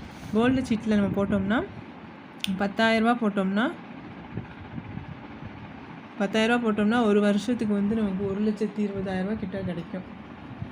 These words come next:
ஒரு லட்சத்தி இருபதாயிரம்னா நம்மளால ரெண்டு பவுன் வாங்க முடியும் ஃப்ரெண்ட்ஸ். அந்த மாதிரி கூட நம்ம வந்து ட்ரை பண்ணலாம். நெக்ஸ்ட் டிப் என்னன்னு பார்த்தீங்கன்னா, ஏலச்சீட்டு.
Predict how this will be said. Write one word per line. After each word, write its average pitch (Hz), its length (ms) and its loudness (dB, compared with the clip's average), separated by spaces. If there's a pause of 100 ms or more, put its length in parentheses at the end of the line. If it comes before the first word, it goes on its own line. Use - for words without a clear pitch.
ஒரு 202 140 2
லட்சத்தி 220 260 0
இருபதாயிரம்னா 208 500 4
நம்மளால 202 280 4
ரெண்டு 190 280 2
பவுன் 208 200 4
வாங்க 180 220 2
முடியும் 180 320 2
ஃப்ரெண்ட்ஸ். 185 240 0 (400)
அந்த 202 240 4
மாதிரி 220 300 4
கூட 214 200 2
நம்ம 196 180 2
வந்து 185 260 2
ட்ரை 185 220 0
பண்ணலாம். 180 380 2
நெக்ஸ்ட் 185 320 -4
டிப் 208 180 -2
என்னன்னு 185 40 -2
பார்த்தீங்கன்னா, 190 540 2
ஏலச்சீட்டு. 190 640 0